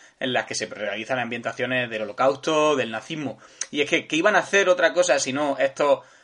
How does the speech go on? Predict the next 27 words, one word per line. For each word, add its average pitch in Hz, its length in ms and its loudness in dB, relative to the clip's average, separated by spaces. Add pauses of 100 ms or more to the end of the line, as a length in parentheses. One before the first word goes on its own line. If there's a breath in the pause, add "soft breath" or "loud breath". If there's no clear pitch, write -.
(160 soft breath)
desalmados 139 1160 0
nazis 156 540 -2 (420 soft breath)
que, 110 600 -2
que 107 100 -10
follar - 640 -2
con 131 300 0
rubia 170 520 4
en 135 200 2
un 147 180 -8
tren 170 320 4
mientras 131 540 2
el 113 120 -8
mundo 156 560 4
se 127 200 -2
iba 131 540 4 (420 soft breath)
a, 110 320 0
a 110 80 -4
pique 175 280 0
y 123 120 0
había 127 180 0
una 143 140 -2
Segunda 139 300 0
Guerra 139 160 6
Mundial 139 440 4
y 170 140 2
había 131 600 4
un, 127 400 -6